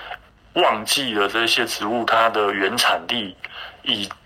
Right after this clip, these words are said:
其实不是在我们台湾。那我们最熟悉的什么芭乐啦，还有刚刚讲的凤梨啊，然后我们常常自比台湾人的这个番薯啊，还有我们刚刚也讲到马铃薯、番茄，这个名字里面有番的，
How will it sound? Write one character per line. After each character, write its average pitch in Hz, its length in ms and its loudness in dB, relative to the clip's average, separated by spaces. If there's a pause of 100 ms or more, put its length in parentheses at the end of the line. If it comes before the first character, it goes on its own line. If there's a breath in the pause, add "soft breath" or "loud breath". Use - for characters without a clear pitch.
其 - 160 2
实 131 140 -2
不 - 160 -2
是 131 180 0
在 117 280 4
我 90 180 0
们 90 320 -12
台 95 200 4
湾。 95 220 4 (180)
那 131 220 4
我 101 200 2
们 101 160 -6
最 139 140 2
熟 107 260 4
悉 120 220 0
的 107 220 4
什 - 140 -6
么 95 140 2 (100)
芭 101 260 6
乐 113 320 6
啦， 98 300 4 (580 loud breath)
还 - 120 0
有 - 60 4
刚 113 140 4
刚 113 140 2
讲 107 160 0
的 95 80 2
凤 107 420 2
梨 92 340 -6
啊， 98 340 6 (540 loud breath)
然 110 120 6
后 127 80 6
我 107 120 4
们 98 120 -6
常 107 320 2
常 117 160 -4
自 131 300 0
比 95 300 -2
台 107 180 4
湾 110 200 6
人 95 220 -2
的 95 100 0
这 113 140 0
个 101 160 4
番 110 320 4
薯 - 400 0
啊， 143 240 4 (160)
还 - 140 2
有 110 60 6
我 98 60 6
们 92 120 -2
刚 113 100 4
刚 113 140 6
也 101 100 -2
讲 101 160 2
到 107 160 6
马 95 240 4
铃 98 160 -2
薯、 110 140 -2
番 127 260 2
茄， - 260 0
这 135 140 0
个 139 120 4
名 135 240 -2
字 160 120 -6
里 135 60 -8
面 160 140 2
有 139 100 6
番 143 320 2
的， 185 160 2